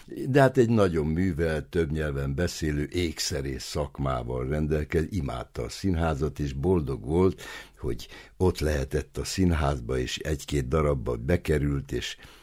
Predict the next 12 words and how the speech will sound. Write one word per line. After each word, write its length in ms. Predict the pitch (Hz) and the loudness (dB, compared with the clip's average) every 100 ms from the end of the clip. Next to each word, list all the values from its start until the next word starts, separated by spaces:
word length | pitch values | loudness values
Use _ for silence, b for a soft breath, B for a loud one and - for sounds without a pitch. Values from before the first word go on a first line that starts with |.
| B | B
hát 180 | 71 - | -10 -2
például 540 | 85 78 80 78 - _ _ - - - | 0 2 2 0 -2 _ _ -16 -14 -8
az 260 | - 92 - | -4 -2 -2
hihetetlen 720 | - 101 78 71 76 69 71 | -4 2 2 2 -2 -2 0
mulatságos 760 | 78 76 71 - 73 67 69 - | 2 2 2 0 -2 0 -4 -2
volt, 200 | 78 73 | -2 0
fegyelmit 640 | 80 71 67 65 65 - | 0 0 0 0 -4 -6
is 160 | 120 - | -10 -6
kaptunk 500 | 67 - 71 69 71 | -8 -6 -8 -6 -4
érte 300 | 71 69 73 | -6 -4 -4
Lukács 440 | 73 69 73 71 | -4 -6 -6 -6
Sándorral. 760 | - 76 76 78 82 85 90 | -4 -4 -2 0 0 2 0